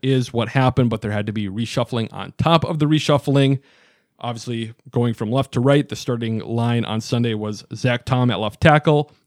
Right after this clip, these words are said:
Elton Jenkins, who got flipped to the left side, which is probably his best position, playing left guard. Josh Myers stayed at center. John Runyon moved over to right guard. And Yosh Nijman, who's only played left tackle in his career in the N F L,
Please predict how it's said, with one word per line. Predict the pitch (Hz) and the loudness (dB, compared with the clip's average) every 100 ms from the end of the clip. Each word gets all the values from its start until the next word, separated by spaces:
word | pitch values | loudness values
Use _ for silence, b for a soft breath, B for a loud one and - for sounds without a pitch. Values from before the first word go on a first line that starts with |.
| - | -2
Elton | 139 120 | 0 0
Jenkins, | 113 151 151 151 135 | 0 2 4 2 0
who | 120 | -2
got | 113 | -4
flipped | - - 131 170 190 - - - | -8 -6 2 2 2 -6 -16 -8
to | 135 | -4
the | 117 | -2
left | 120 147 | 0 0
side, | - 160 151 | 2 4 4
which | 127 - | 4 -2
is | 110 | -6
probably | - 120 113 | -2 -2 -2
his | 104 | -4
best | - 120 - | -4 -6 -8
position, | 123 131 131 127 | -8 -8 -6 -10
playing | 110 104 | -8 -6
left | 113 113 | -6 -4
guard. | 127 127 127 123 - _ _ _ | 0 2 0 -2 -10 _ _ _
Josh | - 139 135 143 | 2 4 4 4
Myers | 147 143 147 143 - | 6 8 8 4 -2
stayed | - 139 127 | -6 -2 -2
at | 120 | -2
center. | - 160 156 156 - b | 0 2 4 2 -2 b
John | - 135 127 | 0 2 4
Runyon | 120 143 147 143 135 - | 6 6 8 6 4 0
moved | 127 127 | 2 4
over | 123 120 | 2 0
to | 104 | -2
right | 120 151 | 2 2
guard. | 156 147 143 135 B B | 4 6 6 4 B B
And | - 123 | -4 0
Yosh | 131 131 - | 2 2 2
Nijman, | 135 127 127 | 0 2 2
who's | 117 113 104 | 0 -2 -4
only | 123 117 | -6 -6
played | 104 117 | -4 -6
left | 110 110 - | -4 -4 -2
tackle | 117 110 113 - | -2 -2 -4 -4
in | 107 | -4
his | 101 95 | -4 -6
career | - 107 120 120 117 - - | -4 0 2 2 0 -4 -10
in | 104 | -8
the | |
N | 101 | -8
F | 98 | -6
L, | 117 110 107 | -4 -2 -4